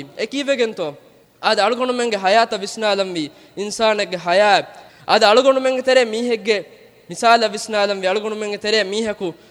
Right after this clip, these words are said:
දුනියේග මිහේද කුරා ෆස් දොළස් හරුන් නොත හද්දියා හරු එවරේජ් උමරෙක්ගේ ගොතුන්. මි උමරුගේ තරේග අලුගොණු මෙන්ගේ කුරියන් ඉත බොඩු බයි ෆායිතුගෙන් ගොස්ෆා වේ මි දුනියේ. අදි එෆ් අලුගොණු මෙන්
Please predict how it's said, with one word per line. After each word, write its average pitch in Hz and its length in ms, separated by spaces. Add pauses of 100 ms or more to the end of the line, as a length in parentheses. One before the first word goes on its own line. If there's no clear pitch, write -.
දුනියේග 220 500
මිහේද 240 380
කුරා 240 300
ෆස් 233 220
දොළස් 226 320
හරුන් 208 320 (240)
නොත 196 220
හද්දියා 202 640
හරු 220 240 (300)
එවරේජ් 208 380
උමරෙක්ගේ 196 440
ගොතුන්. 190 320 (400)
මි 233 120
උමරුගේ 269 380
තරේග 247 340 (420)
අලුගොණු 226 380
මෙන්ගේ 214 220
කුරියන් 208 380
ඉත 190 240
බොඩු 190 260
බයි 185 180 (520)
ෆායිතුගෙන් 208 580
ගොස්ෆා 208 400
වේ 196 160
මි 185 120
දුනියේ. 190 420 (540)
අදි 220 280
එෆ් 220 240
අලුගොණු 208 480
මෙන් 196 300